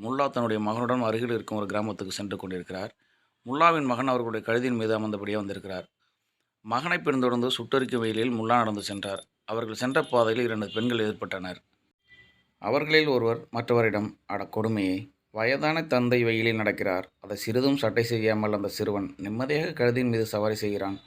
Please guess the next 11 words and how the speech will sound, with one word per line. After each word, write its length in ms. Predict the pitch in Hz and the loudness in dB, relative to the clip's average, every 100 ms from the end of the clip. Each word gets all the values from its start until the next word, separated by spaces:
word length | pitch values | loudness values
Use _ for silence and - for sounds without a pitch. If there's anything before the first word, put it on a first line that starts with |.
| - | -10
என்று 160 | 107 | -8
சொன்னது 320 | 104 104 98 107 | -6 -6 -2 -2
அவர்களுக்கும் 440 | 101 98 95 110 | -2 -4 -6 -6
கேட்டது. 440 | 90 85 82 76 - _ _ _ _ _ _ _ | -6 -6 -8 -10 -16 _ _ _ _ _ _ _
முல்லாவின் 420 | 143 156 165 156 | -2 2 2 2
மகனுக்கு 540 | 131 123 120 - 127 113 | 0 0 -2 -2 0 0
வெட்கமும் 480 | - 120 113 110 120 | 0 0 0 -4 -8
கோபமும் 500 | - 113 117 117 113 | -4 -2 -2 -4 -6
ஒருங்கே 300 | 101 101 104 | -6 -4 -2
ஏற்பட்டது. 440 | 95 85 - 85 78 - _ _ _ _ _ | -4 -6 -12 -12 -12 -18 _ _ _ _ _
"அப்பா" 460 | 110 - 123 98 | -2 6 6 6